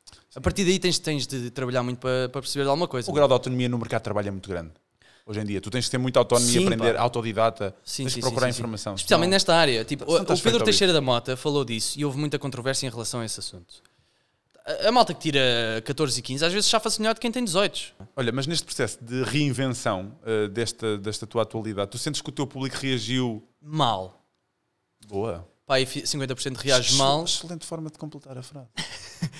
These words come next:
Speaker 1: Obrigado.
Speaker 2: Mal em que sentido? Não responde, não há reações ou respondem negativamente? Ou
Speaker 1: Tem
Speaker 2: deixam
Speaker 1: muita
Speaker 2: de seguir?
Speaker 1: gente que diz, "Eu era teu fã, mas agora já não gosto muito do que tu dizes." É, é o normal. Atenção, quando se,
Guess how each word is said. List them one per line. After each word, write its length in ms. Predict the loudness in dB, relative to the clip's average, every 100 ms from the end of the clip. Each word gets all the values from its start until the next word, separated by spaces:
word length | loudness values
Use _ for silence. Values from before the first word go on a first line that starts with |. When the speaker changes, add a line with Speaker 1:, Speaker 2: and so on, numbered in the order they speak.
| -18 -20 -20
Speaker 1:
Obrigado. 460 | -4 2 2 2 2
Speaker 2:
Mal 180 | 2 4
em 60 | 2
que 80 |
sentido? 320 | -2 -2 -2 2
Não 120 | 2
responde, 440 | 2 0 2 2 4
não 160 | 4
há 60 | 4
reações 600 | 4 2 2 0 0 0
ou 100 | 0
respondem 380 | 0 0 -4 -2
negativamente? 640 | -2 -4 -2 -4 -4 -8 -16 -8
Ou 240 | 2 4 6
Speaker 1:
Tem 100 | 6
Speaker 2:
deixam 120 | 4
Speaker 1:
muita 140 | 4
Speaker 2:
de 60 | 4
seguir? 100 | 6 4
Speaker 1:
gente 260 | 2 -4
que 120 | -10
diz, 480 | -6 -4 -2 -4 -6 -8
"Eu 160 | 0 2
era 100 | 2
teu 180 | -2 -4
fã, 260 | 0 0
mas 200 | 0 -2
agora 360 | 0 2 2 2
já 160 | -2
não 100 | -2
gosto 220 | 0 -2 -2
muito 220 | -8 -10
do 60 |
que 60 | -14
tu 80 | -20
dizes." 440 | -16 -10 -10 -10 _ _ _ _ _ _ _ _ _
É, 240 | 4 8 8
é 40 |
o 40 |
normal. 500 | 10 8 6 0 -4 -14 _ _ _ _ _ _
Atenção, 400 | 2 4 4 2
quando 240 | 2 -2 0
se, 180 | -4